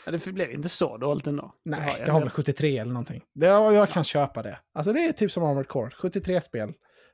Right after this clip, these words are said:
Speaker 2: Det ska vara,
Speaker 1: Ja.
Speaker 2: det är där det ska vara.
Speaker 1: Du, jag glömde säga det, men det här är ett spel som redan har kommit. Men, eh, på Gamescom så var ju han Ben Bro där, Marvel Snap-mannen.
Speaker 2: Aha.
Speaker 1: Och sa att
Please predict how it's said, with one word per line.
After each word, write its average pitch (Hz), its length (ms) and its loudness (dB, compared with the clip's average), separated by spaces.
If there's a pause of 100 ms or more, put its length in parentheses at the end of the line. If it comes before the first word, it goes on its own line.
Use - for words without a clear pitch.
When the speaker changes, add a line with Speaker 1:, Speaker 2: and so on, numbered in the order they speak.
Speaker 2:
Det 160 140 -2
ska 202 160 -4
vara, 202 80 2
Speaker 1:
Ja. 185 40 0
Speaker 2:
det 180 60 2
är 196 60 2
där 208 140 6
det 180 60 4
ska 214 160 -2
vara. 160 160 -4 (1300)
Speaker 1:
Du, 160 120 -4
jag 151 140 -2
glömde 190 300 4
säga 185 260 4
det, 170 100 2
men 160 80 0
det 160 60 2
här 151 80 2
är - 20 2
ett - 80 -6
spel 202 180 0
som 190 120 -4
redan 180 140 2
har - 60 -8
kommit. 160 640 -4 (140)
Men, 135 420 -4
eh, 131 460 -4 (540)
på 147 160 0
Gamescom 139 640 -2
så 131 480 -6
var 131 120 -4
ju 147 60 0
han 160 260 4
Ben 160 280 4
Bro 156 260 4
där, 147 400 -4
Marvel 143 300 -4
Snap-mannen. 135 680 -8 (680)
Speaker 2:
Aha. 113 140 -6
Speaker 1:
Och 139 60 -2
sa 151 380 4
att - 140 -8